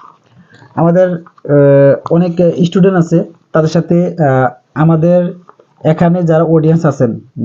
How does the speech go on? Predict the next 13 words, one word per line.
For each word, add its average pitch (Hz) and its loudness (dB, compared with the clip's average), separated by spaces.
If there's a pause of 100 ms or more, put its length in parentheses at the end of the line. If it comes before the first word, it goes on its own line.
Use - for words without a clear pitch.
(100)
প্রায় 135 0
আমার 135 0
এক 147 0
হাজারের 147 0
উপরে, 156 0
আহ, 147 0
সাবস্ক্রাইবার, 143 -4 (1300)
তো 165 -2
তাদেরকে 185 -2
নিয়ে 185 0
আমরা 160 2
এই 147 0
কুইজ 180 0